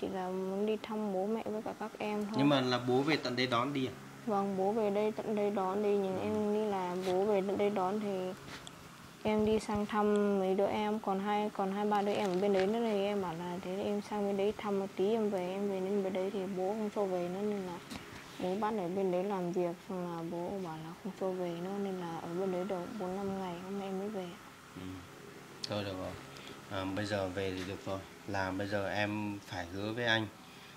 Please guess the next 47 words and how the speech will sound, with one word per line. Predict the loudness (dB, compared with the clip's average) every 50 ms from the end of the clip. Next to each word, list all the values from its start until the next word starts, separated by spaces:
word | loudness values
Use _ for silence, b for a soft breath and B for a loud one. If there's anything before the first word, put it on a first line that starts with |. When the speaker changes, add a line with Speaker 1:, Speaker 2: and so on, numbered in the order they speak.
| B B -4
Speaker 2:
là | -4 -2
nếu | -2 -2 -2 0 0
như | 2 2 2 2 2 0 -2 -2 -4 -8 -10 -6
cô | -6 -4 -4 -4
Thanh | -2 -2 0 0 0 -2 -4
có | -6 -4 -2
hỗ | -2 -2
trợ | 0 0 0 0 0 -2 -6 -6 -6
thì | -6 -4 -4 -6 -8 -10 B B B B B B B -6
cái | -6 -4
câu | 0 2 4 4 4 4
chuyện | 6 6 6 6 6 4
này | 2 2 2
nó | 0 0 -2
sẽ | -2 -2 -2 -2
không | -2 -2 2 2 4 4 4
lặp | 4 4 4
lại | 4 2 4 4
lần | 2 2 2 2
nữa. | 0 0 0 -2 -4 -8 -10 -12 -14 -16 -16 -16 -16 -16 -16 -16 -16 -12 -8 -6
Speaker 1:
Vâng. | -4 -4 -2 0
Speaker 2:
Nếu | 2 4 6 8 8 10
như | 10 10 10 8 8
trường | 6 4 4 4 4
hợp | 4 4 4
mà | 4 2 2 2
em | 2 2 0 0 -2 -4
có | -6 -4
bỏ | -2 0 0 0 0 0 -2
con | -2 -2 0 0
em | 0 0 -2 -2
thì | -4 -4 -4 -4 -4 -6 -8 -8 -10 -6
hãy | -4 -2 -2
nghĩ | -2 -2 -2 -4 -4
đến | -6 -6 -6
câu | -6 -6 -4
chuyện | -2 -2 -2 -2
đằng | -4 -6 -8
sau. | -6 -2 -2 -2 -2 -2 -6 -12 -14 -14 -14 -14 -14 -14 -16 -14 -10 -6
Con | -4 -2 0
em | 0 0 0 0
nó | 0 0
rất | 0 0 0
là | 0 0
tội | 0 -2 -4 -2
nghiệp. | -2 -2 -2 -4 -4 -8 -14 -16 -16 -16 -16 -16 -16 -12 -8
Speaker 1:
Vâng. | -4 -4 -2 -2 -4